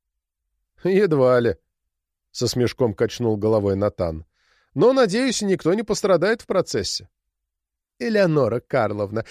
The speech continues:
я сотню раз просил вас не курить в помещении», — с укором протянул Валентинов, выразительно махнув рукой перед лицом и сморщившись.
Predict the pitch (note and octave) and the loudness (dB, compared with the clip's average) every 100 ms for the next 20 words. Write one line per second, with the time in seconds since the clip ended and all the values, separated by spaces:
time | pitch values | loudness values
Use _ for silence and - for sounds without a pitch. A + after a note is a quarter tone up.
0 | - E3 E3+ - F#3+ A#3+ A#3+ C#4+ C4 A3+ | -10 0 0 0 0 -2 0 0 2 0
1 | - - E3+ - G3 E3 G3 - A#3 - | -2 0 0 0 -2 0 0 -2 -4 -2
2 | B3 A3+ A#3+ - - B3 A#3 G#3 - D3+ | -2 0 -2 -6 -6 -4 -2 -4 -6 -4
3 | C#3+ A#2 F#2+ G#2+ - - _ _ _ _ | -2 -2 -4 -10 -14 -16 _ _ _ _
4 | _ _ _ _ - B2+ - B2+ A#2 G2+ | _ _ _ _ -4 -4 0 2 2 0
5 | A2 - A2+ A2+ G2+ G#2+ A2 - G3 F#3+ | -4 -2 -2 0 0 -2 -4 -6 -6 -4
6 | F2+ - - - G#2 B2 A#2 C#3+ D3 B2+ | -6 -10 -20 -12 -2 0 0 0 0 0
7 | B2 C3 D3+ C#3+ - C3+ - D#3+ G#2+ A2+ | 0 0 0 -2 0 -2 0 0 0 0
8 | A#2 A2+ A#2+ - G#3 F3 - G2 D#2+ - | -2 0 -2 0 0 0 -4 -6 -8 -10
9 | D2+ - D#2 - | -14 -14 -18 -20